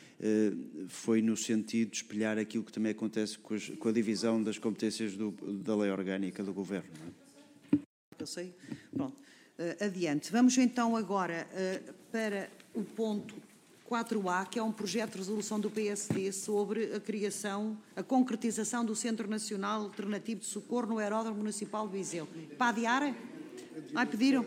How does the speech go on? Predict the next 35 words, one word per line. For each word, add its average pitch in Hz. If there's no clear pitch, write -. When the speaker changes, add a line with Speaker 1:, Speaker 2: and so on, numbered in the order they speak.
Speaker 2:
Adiado. 185
Pediram, 254
não, 202
não, 190
não. 190
Pronto. 143
Então 285
vamos 311
para 302
as 247
redações 294
finais, 226
eh, 220
para 277
a 262
fixação 269
das 247
redações 247
finais 214
do, 240
do 226
projeto 240
de 233
lei 202
cento 240
e 240
vinte 226
e 226
nove 220
e 240
trezentos 233
e 247
setenta 240
e 220
cinco. 156